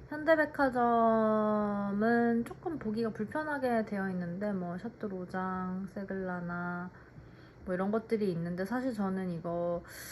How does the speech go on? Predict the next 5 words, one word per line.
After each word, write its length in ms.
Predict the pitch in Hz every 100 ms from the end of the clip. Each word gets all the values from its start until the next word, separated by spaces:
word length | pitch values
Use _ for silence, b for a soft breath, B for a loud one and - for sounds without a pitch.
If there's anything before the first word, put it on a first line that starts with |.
| B B B -
음, 720 | 208 208 208 202 196 196 190 - - - 196 -
글쎄요. 680 | - 202 - 185 160 165 247 - -
<laughs> 1080 | 214 - 220 262 240 220 - - 240 - - - - - - - - - - - - - - - - - - - - - - - - - - - - - - 202
가격들이 1700 | 185 202 202 - - - 180 180 170 165 160 165 180 180 185 180 -
이제 460 | 165 170 165 -